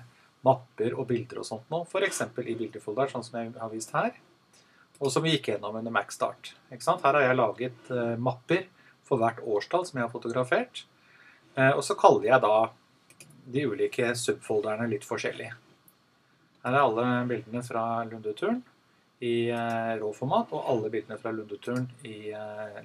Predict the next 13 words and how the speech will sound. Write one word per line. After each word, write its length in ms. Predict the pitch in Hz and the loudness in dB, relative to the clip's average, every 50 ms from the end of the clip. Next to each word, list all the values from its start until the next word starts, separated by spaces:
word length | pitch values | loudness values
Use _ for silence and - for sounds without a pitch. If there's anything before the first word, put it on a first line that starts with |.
| 113 | -10
lavoppløselig 640 | 113 113 107 101 95 - - - - - - 135 - | -6 -6 -4 -4 -6 -8 -8 -12 -12 -10 -10 -12 -14
format. 480 | - - - - 92 - - - - - _ _ _ _ _ _ _ _ _ _ _ _ _ - - - _ _ _ _ _ _ _ _ _ _ _ _ _ _ _ _ _ _ _ _ _ _ _ | -14 -16 -16 -16 -16 -18 -18 -20 -20 -20 _ _ _ _ _ _ _ _ _ _ _ _ _ -20 -20 -20 _ _ _ _ _ _ _ _ _ _ _ _ _ _ _ _ _ _ _ _ _ _ _
De 80 | - 113 | -8 -8
som 160 | 107 - 117 | -6 -6 -4
jeg 80 | 110 107 | -4 -4
har 100 | 107 101 | -4 -4
publisert 540 | - 110 104 104 107 104 - - 104 101 - _ _ - | -4 -6 -6 -4 -4 -4 -2 -2 -2 -4 -4 _ _ -6
på, 580 | 104 104 101 101 104 101 101 101 101 101 101 98 98 98 98 - - - - | -4 -4 -4 -4 -6 -8 -10 -12 -12 -12 -14 -14 -18 -20 -20 -20 -20 -20 -20
eh, 300 | 101 101 101 98 95 - - _ | -18 -18 -16 -18 -18 -20 -14 _
på, 80 | - 117 131 120 | -8 -8 -6 -8
i 40 | |
fronter. 440 | 113 - - 98 - _ - 104 - - _ _ _ _ _ _ _ _ _ _ _ _ _ - - _ _ _ _ _ _ - - - - - - - - - - - _ - | -6 -6 -6 -8 -8 _ -12 -12 -12 -14 _ _ _ _ _ _ _ _ _ _ _ _ _ -20 -20 _ _ _ _ _ _ -20 -20 -20 -20 -20 -20 -20 -20 -20 -20 -18 _ 6
Men 220 | - 196 202 - | 8 8 8 8